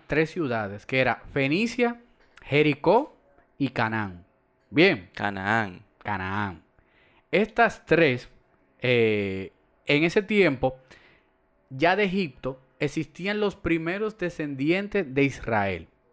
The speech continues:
Speaker 1: O sea, para
Speaker 2: Sí.
Speaker 1: que vayan entendiendo que vienen de Egipto.
Speaker 2: Sí.
Speaker 1: En el siglo doce,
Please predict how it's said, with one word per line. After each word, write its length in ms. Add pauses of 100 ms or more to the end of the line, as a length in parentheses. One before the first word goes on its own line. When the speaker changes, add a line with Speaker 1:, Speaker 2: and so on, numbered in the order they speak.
(340)
Speaker 1:
O 40
sea, 180
para 160
Speaker 2:
Sí. 60
Speaker 1:
que 80
vayan 260
entendiendo 580
que 160
vienen 340
de 100
Egipto. 440 (720)
Speaker 2:
Sí. 160 (920)
Speaker 1:
En 240
el 260
siglo 680
doce, 600